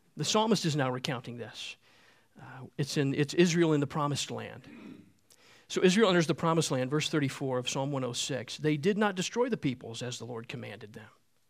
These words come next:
but they mixed with the nations and learned to do as they did. They served their idols, which became a snare to them.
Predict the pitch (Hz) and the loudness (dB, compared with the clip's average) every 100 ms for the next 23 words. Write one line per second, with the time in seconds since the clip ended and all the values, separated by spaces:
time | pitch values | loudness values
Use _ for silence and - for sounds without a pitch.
0 | _ _ _ _ _ _ - 170 156 139 | _ _ _ _ _ _ -12 -4 0 2
1 | 143 202 - - - - - - 139 131 | 2 2 2 -2 -6 -10 -18 -10 -6 -2
2 | 127 120 - 127 - - - _ _ _ | -2 -4 -6 -10 -16 -16 -16 _ _ _
3 | _ _ _ _ _ 120 120 208 233 208 | _ _ _ _ _ -6 4 6 8 4
4 | 185 185 151 127 127 120 110 - - _ | 4 4 4 0 -4 -6 -12 -18 -20 _
5 | _ _ _ _ _ _ _ _ _ _ | _ _ _ _ _ _ _ _ _ _
6 | _ _ 160 151 - 202 165 185 233 196 | _ _ 2 4 8 8 10 10 10 6
7 | 120 - - - - _ _ _ _ _ | -2 -8 -18 -18 -18 _ _ _ _ _
8 | _ 143 - 147 160 147 - 185 240 127 | _ -8 -4 2 2 4 2 0 -2 -6
9 | 104 | -12